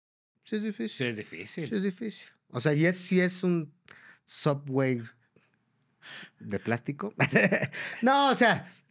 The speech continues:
Speaker 1: a lo que voy es, si es in-, si es tentativa de
Speaker 2: Sí es, Johnny, tentativa de feminicidio.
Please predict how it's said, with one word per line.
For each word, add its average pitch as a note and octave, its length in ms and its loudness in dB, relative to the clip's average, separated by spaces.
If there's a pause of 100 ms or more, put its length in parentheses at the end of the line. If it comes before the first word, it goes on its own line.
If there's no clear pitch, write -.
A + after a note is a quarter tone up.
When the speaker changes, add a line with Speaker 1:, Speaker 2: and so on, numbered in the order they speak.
(180)
Speaker 1:
a E3+ 80 6
lo F#3+ 120 6
que G3 100 6
voy B3 200 6
es, B3 300 0 (600)
si A3 360 4
es B3 200 2
in-, B3 240 2 (160)
si F3+ 260 6
es F#3 200 2
tentativa C#3+ 600 4
de C3 60 4 (800)
Speaker 2:
Sí E3+ 240 4
es, - 200 -2 (140)
Johnny, D#3+ 500 2
tentativa C#3+ 440 2
de D#3 100 2
feminicidio. - 1120 -2